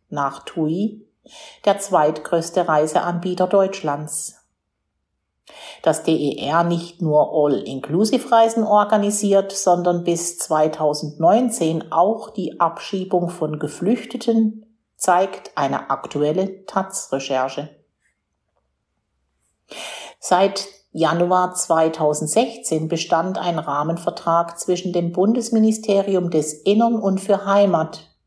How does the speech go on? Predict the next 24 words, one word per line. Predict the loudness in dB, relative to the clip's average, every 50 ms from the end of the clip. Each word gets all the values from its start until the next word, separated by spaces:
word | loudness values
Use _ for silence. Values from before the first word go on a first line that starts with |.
| _ _ _ _ _ -20 -20 -18 -18 -18 -6 0
und | 2 2 2 2 -2 0
dem | 2 2 4 4 4
Touristikriesen | 2 4 4 4 2 2 0 -2 -2 -2 0 0 0 0 0 0 2 2 2 2
D | 2 2
E | 2 2 0 -2 -2 -2
R | -2 0 2 2 2 2
Deutsches | 2 2 2 2 0 -2 -4 -6 -6 -6 -8 -4
Reisebüro. | -2 -2 0 0 -2 -4 -6 -6 -6 -6 -4 -4 -6 -6 -8 -10 -12 -16 -20 _ _ _ _ _ _ _ _ _ _ _ _ _ _ _ _ _ _ _ _ _ _ _ _ _ _ _ _ _ _ _ _ _ _ _ -20 -20 -20 -20 -20 -20 _ _ _ _ _ _ _ _ _ _ _ _
Das | 0 0 2 2 0 -2 -2
geht | -4 -4 -4 -4 -4 -6 -2
aus | 0 0 0 0 0 -2
schriftlichen | -2 -2 -2 -2 -2 -2 -2 -2 0 0 -4 -4 -4
kleinen | -6 -2 0 2 2 4 2 2 2
Anfragen | 0 -2 -4 -4 -4 -4 0 4 4 4 4 2 0 -2
der | 2 4 4 4 4 2
Sprecherin | 0 -6 0 0 0 2 2 2 2 4 4 4 2
für | 0 0 2 4 4 2
Flucht- | 2 0 0 2 2 2 0 -8 -8 -4 -2
und | -2 -2 -2 -2 0
Rechtspolitik | 0 0 0 -2 -8 -14 -12 -6 -2 -2 0 -2 -2 -4 -4 -4 -4 -4 -2
der | -2 -4
Fraktion | -4 -2 -2 -2 -2 -2 -2 -8 -6 -2 0 0 0 0 -2 -2
Die | -2 -2
Linke, | -2 -2 -2 -2 -4 -4 -2 0 0 0 0 -4